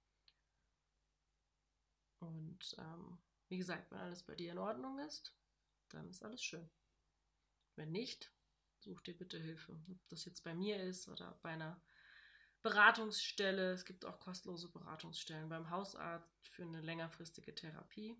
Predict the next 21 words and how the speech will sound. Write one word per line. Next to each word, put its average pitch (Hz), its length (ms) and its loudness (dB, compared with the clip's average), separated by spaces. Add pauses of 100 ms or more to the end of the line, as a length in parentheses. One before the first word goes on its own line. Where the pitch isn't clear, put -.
(260)
Aber 165 280 -6
sobald 160 400 -6
du 175 100 -8
merkst, 170 480 -4
"Hey, 170 160 -2
ich 165 140 -8
leide, 175 480 0
es - 140 -14
wird - 180 -8
nicht 160 140 -14
besser, 165 260 -10
es 160 120 -12
geht 180 180 -12
mir - 80 -10
nicht - 160 -14
gut, 170 260 -12 (1120)
ich 180 140 -10
unterdrücke 165 440 -8
das 156 200 -8
dauerhaft", 156 640 -8
dann 151 240 -12